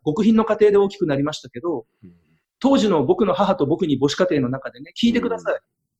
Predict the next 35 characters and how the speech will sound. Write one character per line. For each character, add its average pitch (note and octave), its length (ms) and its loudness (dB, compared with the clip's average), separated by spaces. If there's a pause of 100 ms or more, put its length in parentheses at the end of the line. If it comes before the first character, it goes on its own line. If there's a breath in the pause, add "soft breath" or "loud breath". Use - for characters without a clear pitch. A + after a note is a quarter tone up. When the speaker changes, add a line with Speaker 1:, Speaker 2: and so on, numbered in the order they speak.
(400)
Speaker 1:
消 - 200 4
費 G3+ 120 0
税 F3 200 2
が C#3+ 120 -2
ね、 G3 80 -4
一 F3+ 160 -8
パ A3 100 0
ー A3 40 0
セ A3+ 120 -2
ン G#3+ 60 0
ト F#3 80 0
上 - 60 2
が G#3 100 0
る G#3+ 80 0
よ。 A3+ 200 -2 (360)
そ - 160 -2
の A3 60 4
代 A3 80 2
わ G#3+ 60 4
り G3+ 80 2
大 G3 140 4
学 G#3+ 160 0
タ A#3 120 2
ダ A3+ 100 4
に F#3 60 0
な E3+ 100 -2
る D3+ 80 0
よ。 E3+ 240 -6 (120)
ど G3 120 0
っ C4 80 0
ち C4 120 0
が G#3+ 100 4
い D3 160 -2
い G2+ 40 -2
っ - 20 -14